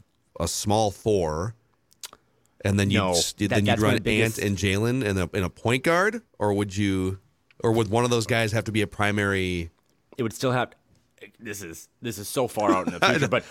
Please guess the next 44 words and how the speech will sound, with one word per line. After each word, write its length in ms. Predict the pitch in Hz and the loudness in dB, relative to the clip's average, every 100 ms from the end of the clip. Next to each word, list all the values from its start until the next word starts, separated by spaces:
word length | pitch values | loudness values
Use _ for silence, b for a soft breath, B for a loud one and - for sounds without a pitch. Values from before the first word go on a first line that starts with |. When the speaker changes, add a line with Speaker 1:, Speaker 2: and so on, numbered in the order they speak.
| B | B
Speaker 1:
I'm 140 | 165 | 2
Speaker 2:
I, 40 | 147 | 4
Speaker 1:
sorry 280 | 160 156 | 4 2
Speaker 2:
the, 60 | 147 | 2
Speaker 1:
for 80 | 139 | -2
doing 240 | 113 107 | -2 -2
this, 160 | 95 90 | -4 -6
by 160 | - 87 | -2 4
Speaker 2:
no, 80 | |
Speaker 1:
the 60 | 202 | 8
Speaker 2:
no, 60 | 220 | 8
Speaker 1:
way. 40 | |
Speaker 2:
the 100 | 175 | 8
Jay 180 | 156 170 | 4 4
McDaniels, 480 | 202 170 165 165 156 | 4 4 2 2 0
the 40 | |
Speaker 1:
<laughs> 100 | 143 | 0
This 0 | |
Speaker 2:
Jay 100 | 120 | 0
Speaker 1:
is 120 | 160 165 | 2 4
where 60 | 165 | 4
my 40 | |
Speaker 2:
McDaniels 120 | 151 | 2
at 60 | 135 | 2
the 60 | |
Speaker 1:
head's 100 | 131 | 2
Speaker 2:
four 100 | 139 147 | 4 4
Speaker 1:
been 40 | 139 | 4
at. 60 | |
Speaker 2:
thing 180 | 117 113 | 0 -2
can't 300 | - 123 98 | -4 -4 -4
do 160 | 104 82 | -6 -8
it. 100 | 67 | -8
Like, 160 | 107 - | -8 -6
he, 220 | 131 135 | -6 -6
he 180 | - 160 | -2 0
even 200 | 135 120 | 0 -2
showed 300 | - 120 107 | -4 -4 -4
you 40 | |
against 280 | 104 92 - | -6 -8 -8
Utah 320 | 101 98 90 | -8 -4 -4
the 80 | 85 | -4
other 100 | 82 | -6
night 260 | 80 76 | -8 -10